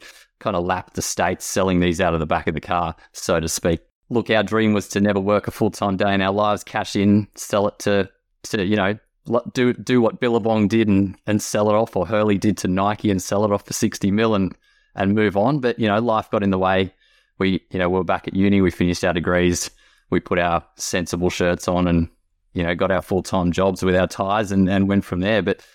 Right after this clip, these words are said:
I guess insufficient funds at the time, and I'd been blogging a lot about this in, in more recent years before starting the business, was, I, I guess it never lost traction. The core idea of there, you got this tiny little movement, but for us, it was a bit about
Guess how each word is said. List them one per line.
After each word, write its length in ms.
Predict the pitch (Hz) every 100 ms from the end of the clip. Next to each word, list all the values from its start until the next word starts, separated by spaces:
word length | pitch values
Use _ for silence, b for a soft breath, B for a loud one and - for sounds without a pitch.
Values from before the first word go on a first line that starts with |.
| b
I 80 | 95
guess 240 | 110 117
insufficient 640 | 107 117 107 104 - 87
funds 260 | 95 92 90
at 60 | 85
the 80 |
time, 320 | 87 92 92 92
and 80 |
I'd 180 | 92 -
been 180 | 92 92
blogging 380 | 98 113 110 110
a 60 |
lot 160 | 95 87
about 240 | 82 87 85
this 360 | 85 - - b b b b -
in, 180 | 92 90
in 180 | 95 92
more 160 | 87
recent 440 | 85 123 156 113 90
years 320 | 85 85 82
before 360 | 95 - 90 85
starting 360 | - 87 87
the 80 | 80
business, 480 | 113 127 101 85 -
was, 260 | 92 - b b b b b _ _ -
I, 80 | 104 -
I 80 | 107
guess 220 | 113 -
it 80 | 117
never 180 | 120 117
lost 320 | 107 98 -
traction. 460 | 98 90 - 87
The 80 | 82
core 480 | - - 131 123 110
idea 440 | 92 80 98 101 95
of 80 | 87
there, 180 | 87
you 240 | 90 92 95
got 360 | - 101 92
this 340 | 92 85 - - b b
tiny 340 | - 117 117 107
little 160 | 92
movement, 520 | 90 92 90 90 80
but 140 | 92 90
for 160 | 104
us, 200 | 110 104
it 80 | 101
was 120 | 92
a 60 | 82
bit 140 | 92
about 320 | 82 87 87